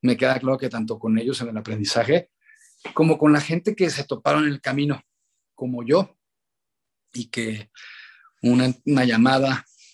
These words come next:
una palabra, un saber que estaban, este, me hizo mucho bien, eh, pláticas interminables y que a lo mejor lo hicieron sin,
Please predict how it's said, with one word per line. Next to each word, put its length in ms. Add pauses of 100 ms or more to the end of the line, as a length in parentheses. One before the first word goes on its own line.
(760)
una 260
palabra, 600 (380)
un 240
saber 340
que 80
estaban, 580 (560)
este, 380
me 120
hizo 200
mucho 320
bien, 420 (720)
eh, 120
pláticas 640
interminables 960
y 100
que 100
a 20
lo 100
mejor 280
lo 80
hicieron 400
sin, 420